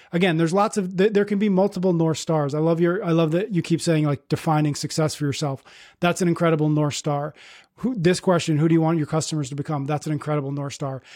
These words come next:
As long as you guys are really clear on, "Here are the two or three big things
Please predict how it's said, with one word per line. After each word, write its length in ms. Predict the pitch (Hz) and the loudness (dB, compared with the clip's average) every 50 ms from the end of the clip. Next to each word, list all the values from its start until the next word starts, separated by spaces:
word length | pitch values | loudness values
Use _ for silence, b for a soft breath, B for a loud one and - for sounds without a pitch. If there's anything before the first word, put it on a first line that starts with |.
| B B B | B B B
As 120 | B 165 165 | B 2 2
long 220 | 175 180 214 233 | 4 4 4 2
as 100 | 240 214 | 2 0
you 80 | 202 226 | 2 2
guys 220 | 214 196 190 170 | 2 2 2 2
are 60 | 175 | 2
really 260 | 156 147 165 175 175 165 | 2 4 4 4 2 0
clear 340 | - - 185 185 185 180 | 0 2 2 4 4 4
on, 300 | 170 160 151 147 143 139 127 B B B B B | 2 2 0 0 -2 -4 -8 B B B B B
"Here 200 | B - 208 226 | B 0 2 2
are 40 | 233 | 2
the 100 | 226 226 | 2 0
two 240 | 233 - - 220 220 | -2 0 0 2 4
or 80 | 208 190 | 2 2
three 240 | 196 - 185 185 | 2 0 0 2
big 220 | 175 156 180 165 - | 2 2 0 0 0
things 480 | - 170 165 160 156 151 147 131 - | 0 0 2 2 2 0 -2 -4 -8